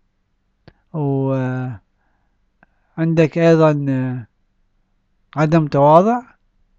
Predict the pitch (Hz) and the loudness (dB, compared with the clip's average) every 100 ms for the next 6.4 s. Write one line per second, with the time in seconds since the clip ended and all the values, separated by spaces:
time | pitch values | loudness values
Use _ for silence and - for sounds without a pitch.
0 | _ _ _ _ _ _ _ _ _ _ | _ _ _ _ _ _ _ _ _ _
1 | _ 160 156 156 160 156 180 165 185 202 | _ -2 0 0 0 2 0 2 2 4
2 | 175 170 165 156 143 - - _ _ _ | 4 4 4 2 0 -4 -18 _ _ _
3 | _ _ _ _ _ _ _ _ _ _ | _ _ _ _ _ _ _ _ _ _
4 | - 160 156 156 139 147 151 160 147 147 | -4 -4 0 -2 0 -2 0 -2 -2 -2
5 | 135 143 - _ _ _ _ - 151 147 | -2 -6 -14 _ _ _ _ -4 -4 -2
6 | 180 170 151 143 | -4 -2 -4 -4